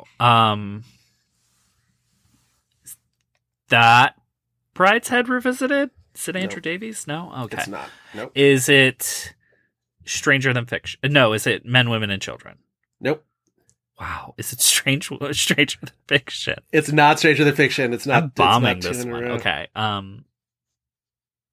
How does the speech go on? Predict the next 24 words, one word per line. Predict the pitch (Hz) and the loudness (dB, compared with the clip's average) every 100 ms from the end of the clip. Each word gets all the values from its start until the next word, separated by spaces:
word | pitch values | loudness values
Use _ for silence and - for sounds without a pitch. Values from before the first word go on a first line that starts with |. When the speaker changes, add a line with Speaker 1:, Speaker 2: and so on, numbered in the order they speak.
| _ _ _ - | _ _ _ -6
Speaker 2:
These | 180 240 | -2 2
are | 214 | 4
harder | 220 190 | 4 2
questions | 175 151 - 113 110 | 0 -2 -2 -12 -10
than | 110 | -10
I | |
normally | 104 95 90 90 | -10 -12 -16 -18
do, | - - | -20 -20
so | - 73 | -18 -16
I | 78 | -16
will, | 107 95 | -18 -20
I | 90 | -18
will | 92 | -18
say, | 95 - 76 - | -18 -18 -18 -18
uh, | 80 71 85 | -18 -18 -18
you're, | 95 82 80 | -16 -16 -16
you're | - 92 | -16 -14
hanging | 104 98 | -12 -4
in | |
there. | 175 220 | 2 2
Speaker 1:
Meyerowitz | 302 277 208 156 - | 2 0 0 -2 -6
could | - - 202 202 - | -12 -6 0 0 0
be | 151 | -6
co-written | 139 - 143 139 127 _ 131 127 120 120 117 110 107 135 | -6 -2 0 0 -4 _ -8 -6 -8 -12 -12 -14 -16 -18